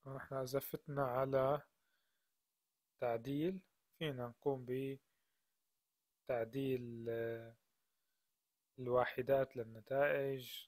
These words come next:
طريقة عرض النتائج، بحيث تناسب الشركة اللي عم نشتغل فيها. ناخد الأرقام المناسبة بالواحدات المعتمدة. على أغلب الشركات هي بتعتمد الدولية، الآيزو يعني،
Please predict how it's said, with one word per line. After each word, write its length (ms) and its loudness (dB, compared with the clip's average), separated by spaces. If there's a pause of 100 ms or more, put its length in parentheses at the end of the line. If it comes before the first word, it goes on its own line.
طريقة 240 -8 (120)
عرض 200 -10
النتائج، 880 0 (800)
بحيث 280 12
تناسب 560 4 (720)
الشركة 420 6
اللي 140 4
عم 180 4
نشتغل 380 4
فيها. 420 -6 (920)
ناخد 460 -2
الأرقام 640 6
المناسبة 680 0
بالواحدات 800 6
المعتمدة. 720 -8 (800)
على 120 4
أغلب 380 10
الشركات 640 4
هي 60 4
بتعتمد 640 0
الدولية، 1300 0
الآيزو 520 2
يعني، 300 -14